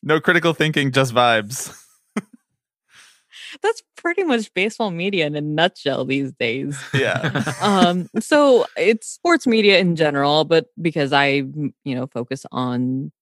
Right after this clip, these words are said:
Speaker 2: baseball, I write about that a lot, but I also have hockey experience, so I'm pretty sure I'll get into hockey at some point.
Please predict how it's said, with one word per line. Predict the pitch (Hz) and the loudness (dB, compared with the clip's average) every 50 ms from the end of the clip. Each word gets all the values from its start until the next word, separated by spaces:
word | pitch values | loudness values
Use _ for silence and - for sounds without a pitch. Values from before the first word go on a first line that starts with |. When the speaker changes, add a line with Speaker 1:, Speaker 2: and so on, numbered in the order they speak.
| - | -4
Speaker 2:
baseball, | 131 131 135 - - - 143 151 147 | -4 -4 -4 -4 -4 -2 -2 -2 -2
I | - - 135 135 147 143 135 - | -2 -4 -2 -2 -2 -4 -4 -6
write | - 127 131 135 | -6 -4 -4 -2
about | 139 131 139 - - | -2 -4 -4 -4 -4
that | 127 127 131 139 | -4 -2 -2 -2
a | 135 | -2
lot, | 131 - 139 175 202 - _ - | 0 2 2 2 2 0 _ -4
but | 143 151 151 - - | -2 -2 -2 -4 -6
I | - 139 135 139 131 | -6 -4 -4 -4 -4
also | - - 131 131 - - 123 135 | -6 -6 -6 -6 -6 -8 -10 -10
have | 139 139 123 117 120 131 143 _ _ _ _ _ | -8 -6 -6 -6 -6 -8 -10 _ _ _ _ _
hockey | - 127 131 - - 139 135 | -12 -10 -10 -8 -8 -6 -6
experience, | 143 151 - - - 139 156 190 214 240 233 202 - | -6 -8 -10 -10 -8 -6 -4 -2 0 0 0 0 -2
so | 139 | -2
I'm | 143 151 156 170 | -2 -2 -2 -4
pretty | - 170 160 165 | -6 -6 -6 -6
sure | 175 - - 156 | -6 -6 -4 -2
I'll | 156 165 170 | -2 -2 -2
get | 165 156 156 | -4 -6 -4
into | 165 160 160 - | -6 -6 -8 -8
hockey | 151 156 170 165 - 135 135 | -10 -10 -10 -8 -8 -8 -10
at | 135 _ | -10 _
some | - - 139 | -10 -10 -8
point. | 143 165 - - 170 - - 110 | -6 -4 -4 -4 -4 -4 -8 -14